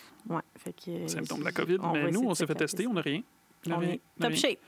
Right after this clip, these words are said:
Speaker 1: Mais moi, je suis top shape. Moi, je connais quelqu'un qui était persuadé qu'il était positif parce qu'il était plein de symptômes, mal à la gorge, il filait pas, il se faisait des scénarios. Puis finalement, test
Speaker 2: Qui tu parles ?
Speaker 1: négatif.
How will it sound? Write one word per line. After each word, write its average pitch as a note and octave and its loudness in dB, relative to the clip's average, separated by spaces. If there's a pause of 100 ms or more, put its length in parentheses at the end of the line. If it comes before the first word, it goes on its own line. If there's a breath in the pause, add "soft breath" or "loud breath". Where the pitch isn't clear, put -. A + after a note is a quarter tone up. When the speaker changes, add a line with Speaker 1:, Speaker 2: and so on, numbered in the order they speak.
(120)
Speaker 1:
Mais F#3+ 2
moi, A3 4
je - 0
suis - -6
top F3 2
shape. A#3 0
Moi, A3 2
je - -8
connais G3+ 0
quelqu'un G#3+ 0
qui A3 -4
était E3+ 0 (120)
persuadé F#3+ 2
qu'il F#3 2
était E3 0
positif E3+ -2
parce - -6
qu'il - -8
était F3+ -4
plein G#3 2
de G#3+ 0
symptômes, F3+ -2
mal G3+ 0
à F3 -2
la D3+ -4
gorge, E3+ 0
il - -6
filait G3+ -2 (160)
pas, F#3+ -2
il E3+ -4
se - -4
faisait F3+ 0
des F3 -4
scénarios. F3+ 2 (360 loud breath)
Puis F#3+ -4
finalement, F3 0 (200)
test F3+ 0
Speaker 2:
Qui E3+ 0
tu D#3+ 0
parles ? C3 4
Speaker 1:
négatif. D#3+ -6